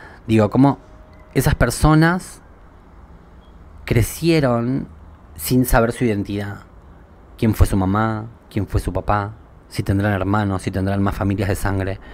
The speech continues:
Em, se criaron sin saber eso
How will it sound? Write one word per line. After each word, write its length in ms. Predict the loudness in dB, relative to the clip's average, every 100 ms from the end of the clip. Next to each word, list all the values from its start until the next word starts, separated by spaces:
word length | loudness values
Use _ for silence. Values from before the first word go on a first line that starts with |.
| -18 -18 -20 -20 -20 -4
Em, 760 | 0 0 0 -4 -4 -6 -8 -12 -20 -20 -20 -20 -20 -20 -20 -20 -20 -20 -20 -14
se 180 | 0 0
criaron 340 | 2 2 2
sin 180 | 2 0
saber 220 | 0 -2
eso 300 | -4 -6 -14